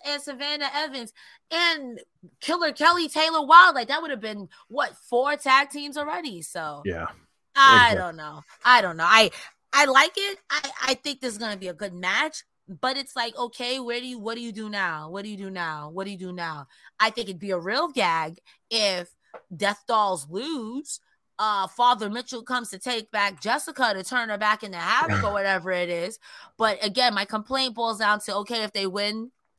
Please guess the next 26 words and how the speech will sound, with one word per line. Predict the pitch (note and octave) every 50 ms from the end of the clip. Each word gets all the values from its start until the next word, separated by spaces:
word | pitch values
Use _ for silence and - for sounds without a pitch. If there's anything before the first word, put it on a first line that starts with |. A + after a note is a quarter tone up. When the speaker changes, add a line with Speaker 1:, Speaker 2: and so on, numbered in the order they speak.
| _ _ -
Speaker 1:
okay, | F3 D#3+ - G#3+ G3+
what | G3 G#3+ A#3+ B3 A#3 A3
now? | A#3 A#3+ A#3 G3 F3 E3
There's | E3 F3 E3 F3+
no | A3 A3+ A3+
other | A3 G3+ G#3 G3+ F#3+ F3+ F3+ F3 F3 _ _ _ _ _ _ _ _ _ - - - G#3+ _ _ _ _ _ _ _ _ _ _ _ _ _ _ _ _ _ _ _ _ _ _ _ -
Speaker 2:
Yeah. | - F3+ - - _ _ _ _ _ _ _ _ _ _ _ _ _
Speaker 1:
So. | - - A2+ F#2+ B1+ - _ _ _ _ _ _ -
Speaker 2:
Yeah, | G#2+ G2 F#2+
exactly. | F#2 F#2 F#2+ - F#2+ F#2 F2 - - - - - _ - - - - - - - - - -
Uh, | - A#2+ C3 B2 A#2 A2 G#2 G#2+
moving | B2 D3+ D#3+ D3+ D3+
on, | D3 D3+ D3
you | C3+ C3
have | C#3 A#2+
the | B2+ A#2+
Impact | D3+ D3 B2 C#3+ C#3+ C3 A#2
Digital | G2 C#3 C3+ A#2+ B2+ A2+ B2 A#2 G#2+ - _ _ _ - -
Media | G3 C3+ B2+ C3 C3
Championship | G#2+ - C3 B2 A2+ G#2+ - - C3 - - G#2+ F#2+ - -
dot | A#2 B2 B2+ - -
combat | - - C3+ C#3 B2+ A#2 A2 G#2+ - -
match | F2 F#2+ G2 G#2 - - - - - - _ _
between | - G#2+ - B2+ A2+ G#2 F#2+
Joe | A#2+ C3 B2+
Hendry | A#2+ A#2+ A2+ G#2+ G#2+ G#2+ A2 G#2